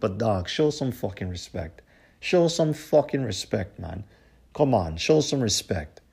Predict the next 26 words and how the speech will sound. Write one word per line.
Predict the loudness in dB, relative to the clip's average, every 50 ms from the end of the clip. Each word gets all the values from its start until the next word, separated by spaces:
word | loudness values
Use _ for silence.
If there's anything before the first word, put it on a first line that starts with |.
| _ _ _ _ _ _ _ _ _ _ _ _ _ _ _ _ _ _ _ _ _ _ _ _ _ _ _ _ -10 0
Like, | 2 4 6
what's | 6 4 4 2 2
wrong | 2 2 2 2
with | 0 -2 -4
you? | -6 -8 -8 -10 -14 _ _ _ _ _
Show | -10 -4 2 4 6 6
some | 6 4 2 0 0 2
damn | 2 2 2 2 0 0
respect. | -2 -2 -4 -4 -4 -4 -6 -6 -8 _ _ -20 _ _ _ _ _ _ _ _ _ _ _ _ _ _ _ _ _ _ -20 _ _ _ _ _ _ _ _ _ _ _ _ _ _ _ _ _ _ _ _ _ _ _ _ _ -20 -20 _ _ _ _ _ _ -10 -6
Like, | -4 -4 -2
like, | -2 -2 -4 -2 -2
you | -2 -4
fucking | -2 -2 -2 -2 -2 -2 -4 -4 -2
guys | 0 0 0 0 0
don't | -2 -2 -4
have | -4 -6 -4
no | -2 -2 -2 -2
heart, | -2 0 0 0 0 -2 -4 -6
man. | -8 -6 -4 -4
You | -2
guys, | 2 2 4 4 4
you | 6 6
guys | 8 8 6 6 4 0
have | 0 2 2 2 2 2
this, | 2 2 2 0 0
um, | -2 0 0 0 0 -2